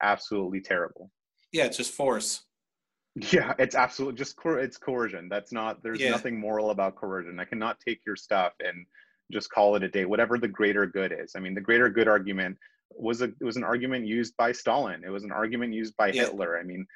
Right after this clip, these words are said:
Speaker 1: what does the greater good mean? Who decides what that means? This is, it's absurd.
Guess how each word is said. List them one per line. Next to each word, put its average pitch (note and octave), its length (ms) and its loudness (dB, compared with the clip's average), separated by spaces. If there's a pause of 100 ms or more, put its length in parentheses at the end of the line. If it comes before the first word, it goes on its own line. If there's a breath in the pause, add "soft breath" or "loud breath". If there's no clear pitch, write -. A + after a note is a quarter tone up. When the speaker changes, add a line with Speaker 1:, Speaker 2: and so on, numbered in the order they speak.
(200 loud breath)
Speaker 1:
what A#2 160 4
does C3 140 4
the C3+ 80 2
greater A#2 360 4
good G#2 280 2
mean? G2 340 -4
Who A2+ 80 -2
decides A2+ 540 2
what G#2+ 160 -2
that G2 180 0
means? G2+ 340 -10
This G2+ 200 -10
is, G2 200 -10
it's - 140 -12
absurd. - 360 -2